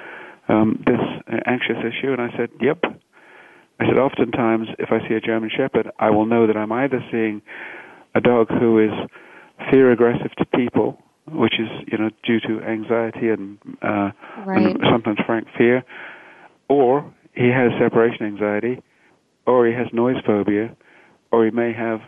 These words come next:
Speaker 1: a compulsive disorder." Um, so th-, those are the spectrum of conditions that I see in a German Shepherd, and it wouldn't be too dissimilar in other herding breeds. I didn't mean to be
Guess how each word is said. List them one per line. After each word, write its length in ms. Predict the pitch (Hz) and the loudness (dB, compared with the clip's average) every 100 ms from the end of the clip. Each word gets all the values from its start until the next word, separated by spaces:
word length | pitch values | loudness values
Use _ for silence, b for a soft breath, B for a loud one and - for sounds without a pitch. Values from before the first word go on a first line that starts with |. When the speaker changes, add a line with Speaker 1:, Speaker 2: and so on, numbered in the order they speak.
| _ b b b b - | _ b b b b -4
Speaker 1:
a 60 | 107 | -2
compulsive 500 | 117 110 127 - 107 | 0 2 0 0 -6
disorder." 560 | - 107 104 101 101 - _ _ _ - | -4 -2 0 -2 -6 -14 _ _ _ -6
Um, 340 | 104 101 101 101 _ B B B B _ - | -2 -2 -2 -10 _ B B B B _ 2
so 180 | 120 | 4
th-, 300 | 110 123 120 | 4 2 2
those 200 | 120 127 117 | 0 -2 -4
are 60 | 120 | -10
the 40 | 110 | -4
spectrum 380 | 127 - 117 | -4 -4 -10
of 100 | 110 | -8
conditions 380 | - 113 120 120 | -6 -4 -4 -4
that 80 | 113 | -4
I 120 | 117 117 123 | -6 -6 -6
see 100 | 117 | -4
in 80 | 113 | -6
a 60 | |
German 280 | 117 127 123 | -6 -6 -4
Shepherd, 280 | 113 110 107 | -6 -6 -6
and 80 | 107 | -4
it 100 | - | 0
wouldn't 240 | 127 120 | 0 0
be 180 | 117 107 B B B B B B - | -6 -8 B B B B B B -2
too 120 | 151 | 0
dissimilar 560 | 120 110 117 110 110 110 | -2 -4 -6 -4 -6 -6
in 60 | |
other 320 | 117 127 107 98 _ B B B B B | -6 -6 -6 -8 _ B B B B B
herding 380 | 170 117 107 104 | 2 4 4 2
breeds. 300 | 104 101 98 | 2 2 0
I 260 | - - 113 | -6 -8 -6
didn't 280 | 110 117 104 | -2 -2 -2
mean 140 | 107 | -4
to 80 | - | -2
be 200 | 110 | -2